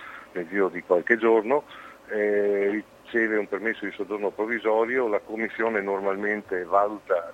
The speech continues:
la sua posizione nel giro di diversi mesi, eh, anche qui a seconda delle sezioni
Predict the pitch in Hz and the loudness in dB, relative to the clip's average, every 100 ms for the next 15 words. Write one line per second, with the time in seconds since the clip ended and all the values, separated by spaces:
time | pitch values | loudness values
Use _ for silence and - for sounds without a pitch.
0 | - - 104 - 101 95 113 104 101 92 | -16 -12 -10 -8 -8 -4 -2 0 -2 -4
1 | - 104 98 87 104 98 - - - - | -10 -8 -6 -6 -8 -10 -14 -18 -14 -12
2 | - - - - 101 101 101 104 - 101 | -12 -14 -16 -10 -2 4 4 4 -4 -10
3 | 104 101 95 104 131 - 90 87 87 85 | -6 -6 -6 -10 -12 -14 -10 -6 -6 -6
4 | 85 85 85 85 82 82 78 80 82 92 | -8 -8 -10 -10 -10 -12 -14 -20 -8 -8
5 | 92 92 104 104 87 - 85 95 98 87 | -6 -6 -2 -2 -2 -6 -4 0 2 2
6 | 90 87 82 87 - 92 92 | 2 -4 -6 -8 -2 -2 -2